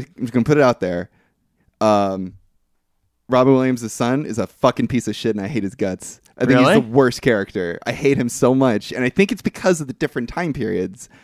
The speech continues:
Speaker 1: But I feel like the request that he says in this movie is, is despicable and awful,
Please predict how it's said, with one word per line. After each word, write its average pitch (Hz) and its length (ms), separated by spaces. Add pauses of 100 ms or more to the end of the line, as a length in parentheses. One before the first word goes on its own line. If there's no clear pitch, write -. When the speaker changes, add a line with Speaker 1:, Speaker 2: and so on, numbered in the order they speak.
Speaker 1:
But 139 140
I 170 180
feel 143 420 (220)
like 135 160
the 113 80
request 139 640
that 117 120
he 123 160
says 123 320
in 113 80
this 104 160
movie 107 380
is, 107 420 (280)
is 127 260 (180)
despicable 104 800
and 110 80
awful, 95 640